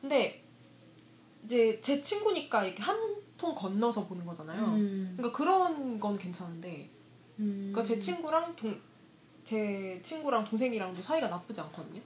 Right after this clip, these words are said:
Speaker 2: 음.
Speaker 1: 음. 근데 바로 내 동생이랑 바로 붙어가지고 그게 되게 친한 그런 거는 많이 못 본 것 같아요. 음.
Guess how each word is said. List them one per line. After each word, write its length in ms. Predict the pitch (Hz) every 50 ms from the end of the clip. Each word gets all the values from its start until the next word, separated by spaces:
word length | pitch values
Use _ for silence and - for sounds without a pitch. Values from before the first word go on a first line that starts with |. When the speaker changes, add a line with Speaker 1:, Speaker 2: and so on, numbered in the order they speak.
| - 214
Speaker 2:
음. 680 | 214 208 202 202 202 202 202 208 208 202 196 196 196 - - - - -
Speaker 1:
음. 300 | 233 214 196 180 175 160 - - - - - - - - - - - - - -
근데 160 | 247 254 - -
바로 480 | - 226 214 233 269 302 302 294 240
내 100 | 208 202
동생이랑 380 | 202 247 254 262 254 226 214 208
바로 260 | - - 302 330 320
붙어가지고 1040 | - 214 208 - 277 277 254 240 226 - 202 196 196 185 190 196 202 190 175 165 156 - - - - -
그게 80 | 226
되게 180 | 214 220 220 220
친한 320 | - - 359 330 311 320 320 - - - - - - - - -
그런 200 | - - 262 262
거는 240 | 247 208 214 202 180
많이 200 | 160 180 214 226
못 160 | 196 196 -
본 140 | - 269 226
것 160 | 175 160 -
같아요. 320 | 180 170 170 175 175 160 165 - - - - - - - - - - - - - - - - - - - - - - - - - - - - -
음. 240 | 226 214 185 170 165